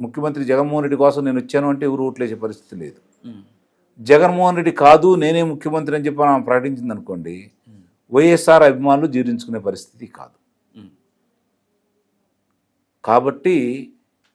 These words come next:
Speaker 1: పెనమా పొయ్యి అనే పరిస్థితి ఇప్పుడు
Speaker 2: మ్మ్.
Speaker 1: వైఎస్ఆర్సీపీ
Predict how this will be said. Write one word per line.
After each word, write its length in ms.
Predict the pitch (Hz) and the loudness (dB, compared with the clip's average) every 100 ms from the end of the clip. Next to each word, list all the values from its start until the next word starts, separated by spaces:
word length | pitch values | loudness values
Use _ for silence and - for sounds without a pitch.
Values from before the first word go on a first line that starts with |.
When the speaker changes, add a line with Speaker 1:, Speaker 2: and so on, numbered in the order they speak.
| _ - | _ -6
Speaker 1:
పెనమా 380 | 120 139 156 170 | 0 2 4 2
పొయ్యి 320 | 170 131 139 | 2 0 4
అనే 180 | 135 131 | 4 2
పరిస్థితి 460 | - 117 113 - 110 | 0 -2 -4 -14 -16
ఇప్పుడు 220 | 95 78 _ _ _ _ _ _ | -16 -20 _ _ _ _ _ _
Speaker 2:
మ్మ్. 200 | 120 95 85 _ _ _ _ _ - | -20 -20 -20 _ _ _ _ _ -6
Speaker 1:
వైఎస్ఆర్సీపీ 580 | 117 117 123 - 98 | -4 -2 -4 -4 -12